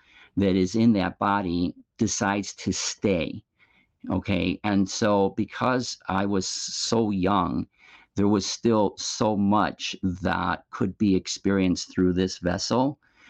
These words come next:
A walk-in can, with permission from the original spirit, can come in and take over the life, if you will, of that individual, the body, if you will, of that individual being,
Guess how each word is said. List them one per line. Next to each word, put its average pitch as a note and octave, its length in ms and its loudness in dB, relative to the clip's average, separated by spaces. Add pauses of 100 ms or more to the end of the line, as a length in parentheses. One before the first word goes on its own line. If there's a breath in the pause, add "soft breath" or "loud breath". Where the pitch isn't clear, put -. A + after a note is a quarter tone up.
(260 loud breath)
A G2 100 2
walk-in G2+ 880 2
can, F2+ 540 0
with G2+ 340 2
permission G#2 760 0
from G#2+ 640 0 (120)
the G2 140 2
original F2+ 440 0
spirit, F#2+ 580 0 (380 soft breath)
can F#2 200 0
come G#2 340 0
in E2+ 320 0 (300)
and G2 200 0
take G#2+ 380 -2
over G2+ 720 2 (360 soft breath)
the G2 140 2
life, F#2+ 580 0
if - 160 -4
you G#2 100 6
will, F#2 460 2 (180)
of F#2+ 240 0
that F#2 240 0
individual, F#2+ 880 0
the F#2 80 -2
body, F2 640 0
if F#2 180 -2
you F2+ 120 2
will, E2 280 0 (100)
of F#2 120 -2
that F#2 240 -2
individual F#2 600 0
being, F2 520 2